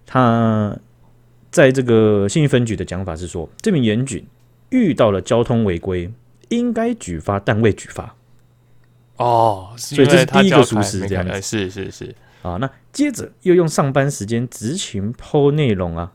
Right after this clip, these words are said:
Speaker 1: 哦，在I G上面啊，然后等等等等，反正呢、啊，这个，他这个I G内容啊，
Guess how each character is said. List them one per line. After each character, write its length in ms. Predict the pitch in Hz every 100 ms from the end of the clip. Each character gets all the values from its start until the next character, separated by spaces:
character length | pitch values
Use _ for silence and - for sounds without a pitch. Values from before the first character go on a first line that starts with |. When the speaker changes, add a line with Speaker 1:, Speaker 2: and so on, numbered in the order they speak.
| -
Speaker 1:
哦， 160 | 87 92
在 120 | 113
I 140 | 113
G 160 | 101 104
上 220 | 98 92
面 180 | 87 85 107 _ _ _ _ _ _ -
啊， 220 | 92 82
然 60 | 82
后 60 |
等 220 | 98 95 107
等 160 | 98
等 80 | 87
等， 100 | 82
反 140 | 98 104
正 140 | 147
呢、 100 | 90 _ _ _ _ -
啊， 240 | 90 85
这 100 | 98
个， 600 | 110 104 101 98 92 87 - -
他 100 | 143
这 80 |
个 80 | 151
I 140 | 165 151
G 100 | 165
内 120 | 151
容 180 | 104 92
啊， 160 | 90